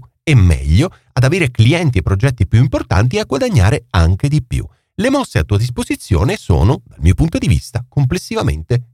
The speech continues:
cinque. Uno, non smettere mai di fare marketing. Forse sei proprio un consulente di marketing, forse sei talmente preso nel fare del buon marketing per i tuoi clienti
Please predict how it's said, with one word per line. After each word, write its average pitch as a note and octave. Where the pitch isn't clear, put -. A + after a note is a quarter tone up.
cinque. -
Uno, A#2
non C3
smettere D#3+
mai G2
di E3
fare E2
marketing. C#2+
Forse -
sei -
proprio E3+
un C3
consulente A2
di F#2+
marketing, F#2+
forse C4
sei G2
talmente F3+
preso D#2+
nel D2+
fare F#3
del G2
buon E2+
marketing G2+
per F2+
i G2
tuoi E3
clienti A2+